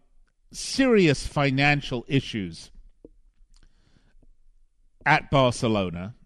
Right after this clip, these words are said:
and Real Madrid are on a bit of an austerity plan, I don't know, really know <laughs> other way to put it,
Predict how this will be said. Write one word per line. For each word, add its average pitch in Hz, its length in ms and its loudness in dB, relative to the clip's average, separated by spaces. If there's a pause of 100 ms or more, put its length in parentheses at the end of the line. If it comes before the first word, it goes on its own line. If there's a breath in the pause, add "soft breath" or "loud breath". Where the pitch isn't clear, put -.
(320)
and 131 340 0
Real 180 220 6
Madrid 139 540 0
are 127 220 2
on 123 380 0 (500)
a 170 80 2
bit 285 240 6
of 196 100 6
an 156 100 6
austerity 135 680 2
plan, 98 440 -6
I 131 80 -2
don't 135 160 0
know, 127 60 -4
really 127 300 0
know 123 180 0
<laughs> 131 40 -2
other - 200 -2
way 254 160 2
to 175 80 -4
put 143 240 -2
it, 110 140 -4